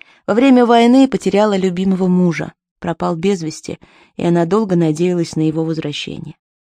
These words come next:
На исходе войны она удочерила еврейскую девочку, чудом выжившую после расстрела ее родителей.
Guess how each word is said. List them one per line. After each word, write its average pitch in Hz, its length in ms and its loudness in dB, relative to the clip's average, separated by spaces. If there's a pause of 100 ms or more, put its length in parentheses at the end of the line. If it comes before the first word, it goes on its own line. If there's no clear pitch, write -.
(960)
На 220 140 2
исходе 247 380 2
войны 170 600 2
она 302 280 4
удочерила 240 500 2
еврейскую 226 580 0
девочку, 185 640 -4 (280)
чудом 233 480 2
выжившую 208 640 0
после 190 320 -4
расстрела 180 500 -2
ее 170 380 -2
родителей. - 680 -8